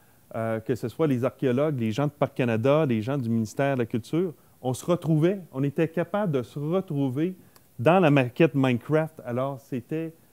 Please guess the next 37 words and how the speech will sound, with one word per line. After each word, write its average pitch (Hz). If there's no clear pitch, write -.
fantastique, 165
puis, 113
euh, 107
quelque 123
chose 165
de 123
drôle 131
aussi, 120
on 143
leur 107
a 117
laissé 117
un 127
peu 135
de 120
liberté. 117
Faut, 123
euh, 107
faut 120
pas 139
seulement 127
contrôler, 123
puis 104
être 101
là, 131
puis 110
là, 123
on 123
a 107
dit, « 110
Ben, 113
écoutez, 180
là, 151
ce 131
phare-là, 151
il 147
était 127